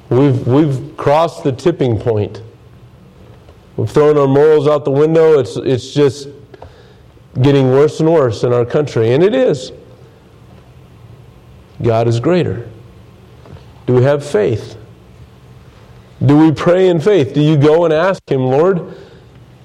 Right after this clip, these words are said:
guide me. Lord, give me strength today. I want to do great things for you"? I don't know what the mountain is in your life, but God is greater.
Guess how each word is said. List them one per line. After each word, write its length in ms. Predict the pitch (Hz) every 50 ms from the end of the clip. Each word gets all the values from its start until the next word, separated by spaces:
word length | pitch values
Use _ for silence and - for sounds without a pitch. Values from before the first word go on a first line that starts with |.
| - - - - 117 110 104 101
guide 360 | 135 147 170 202 208 190 147
me. 360 | 135 123 110 101 95 85 - - -
Lord, 280 | - 139 160 170 160 143
give 160 | 185 202 196
me 140 | 190 165 143
strength 540 | - - - - 185 196 202 - - -
today. 540 | - 143 123 120 117 110 101 98 104 - - - - - - -
I 120 | - 151 175
want 140 | 190 196 190
to 80 | 180 160
do 200 | 175 170 147 120
great 380 | 113 135 151 175 196 - -
things 300 | - 190 180 175 165 -
for 160 | - - 151
you"? 440 | 147 151 139 117 98 90 92 - - - - - - - - - - - - - - - - - - - - - - - - - - - - - _ - - - - - - -
I 120 | - 131
don't 120 | 165 185
know 120 | 165 143 135
what 140 | 131 123 -
the 80 | 123
mountain 400 | 117 117 117 120 123 107 120 117
is 220 | 117 120 120 110 117
in 100 | 117 113
your 160 | 117 113 113
life, 380 | 113 113 131 156 160 - -
but 140 | - - - - - - - - - - - - - - - - - - - - - - - - - - - 120
God 300 | 113 123 135 156 170 151
is 160 | 139 117 107
greater. 520 | 101 127 127 147 185 151 135 151 165 156